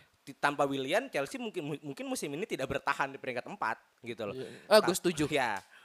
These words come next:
Speaker 1: karena ya semuanya pemain baru. Siapa pengganti Willian? Tapi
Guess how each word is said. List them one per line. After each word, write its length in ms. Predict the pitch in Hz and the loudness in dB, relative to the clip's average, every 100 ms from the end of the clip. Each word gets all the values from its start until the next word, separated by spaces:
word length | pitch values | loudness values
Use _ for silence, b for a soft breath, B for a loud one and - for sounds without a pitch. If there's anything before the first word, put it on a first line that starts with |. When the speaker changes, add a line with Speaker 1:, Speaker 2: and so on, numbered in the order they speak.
| b | b
Speaker 1:
karena 240 | 131 165 247 | -2 0 0
ya 180 | 160 127 _ 87 | 0 -2 _ -14
semuanya 400 | - 117 123 208 | -10 -8 -6 -8
pemain 300 | 143 117 107 | -8 -10 -4
baru. 340 | 120 156 135 - | 2 2 0 -4
Siapa 240 | 131 156 | 2 2
pengganti 320 | 147 123 120 | 0 -8 -8
Willian? 420 | 117 117 113 98 | -10 -8 -8 -8
Tapi 480 | 98 117 - 220 262 | -4 -4 -4 -10 -10